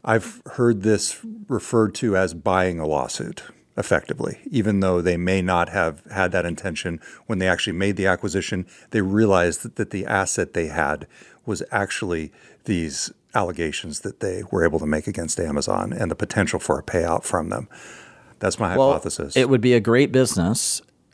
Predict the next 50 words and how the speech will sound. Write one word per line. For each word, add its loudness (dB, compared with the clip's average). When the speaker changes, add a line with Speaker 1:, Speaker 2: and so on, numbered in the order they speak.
Speaker 2:
I 0
guess 2
you 4
have 2
to 4
employ 4
some 2
lawyers 2
to 2
go 2
through 2
the 0
process 2
here, -2
but 2
it's 2
really 6
the 2
F 2
T 0
C 2
against 0
Amazon. 4
So 2
maybe, 2
maybe -2
the -6
Regent 0
lawyers 0
aren't -2
doing 2
too 0
much, 2
but 2
I 4
assume 2
there's, 2
uh, 4
some 0
lawyers 2
involved 2
from 2
Regent 2
Speaker 1:
Oh, 0
sh-, -8
Speaker 2:
that 2
have 2
Speaker 1:
sure. 2
Speaker 2:
to 2
manage 2